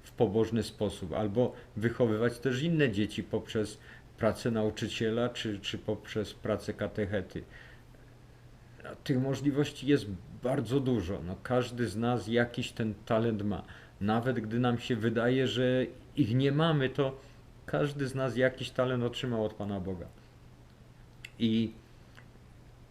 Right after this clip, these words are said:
nie jest ważne to, że my otrzymaliśmy mniej niż inni. Nie powinniśmy się ani tym martwić, ani mieć o to pretensji do Pana Boga, bo wystarczy to, co mamy.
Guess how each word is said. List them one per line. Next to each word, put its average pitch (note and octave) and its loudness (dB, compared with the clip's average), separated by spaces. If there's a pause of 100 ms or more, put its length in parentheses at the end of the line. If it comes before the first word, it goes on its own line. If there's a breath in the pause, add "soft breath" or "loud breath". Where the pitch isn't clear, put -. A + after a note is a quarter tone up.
(120)
nie C#3 8
jest B2 6
ważne A#2+ 2
to, A#2 2
że G#2 2
my A2+ 2
otrzymaliśmy G#2+ 0
mniej A2 4
niż G2+ 2
inni. F#2+ 2 (440 loud breath)
Nie A2 4
powinniśmy B2 0
się - -6
ani A2+ 0
tym G#2 0
martwić, G2+ -2
ani A#2+ 2
mieć A#2 0
o A2 0
to A2 -6
pretensji B2+ 0
do A2 2
Pana G#2 0
Boga, F#2+ -2
bo A2+ -2 (1000 loud breath)
wystarczy A#2+ 0 (320)
to, A2+ -4
co C3 -2
mamy. A2+ 2